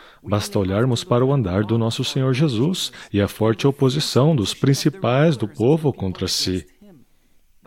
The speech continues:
Mas isso não o impediu de cumprir a obra para a qual ele veio. Se essas coisas aconteceram ao nosso Senhor,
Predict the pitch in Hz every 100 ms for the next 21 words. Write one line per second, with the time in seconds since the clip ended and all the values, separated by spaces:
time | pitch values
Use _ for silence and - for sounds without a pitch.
0 | - - 175 101 87 110 - 95 92 104
1 | 113 113 123 135 92 107 113 - 113 95
2 | - 151 170 117 127 147 156 156 165 160
3 | 160 - 113 120 135 160 120 110 160 127
4 | 78 247 262 - _ _ _ - - -
5 | 190 185 190 - 208 202 156 143 156 165
6 | 156 - 165 160 110 110 104 - - 156
7 | 110 147 165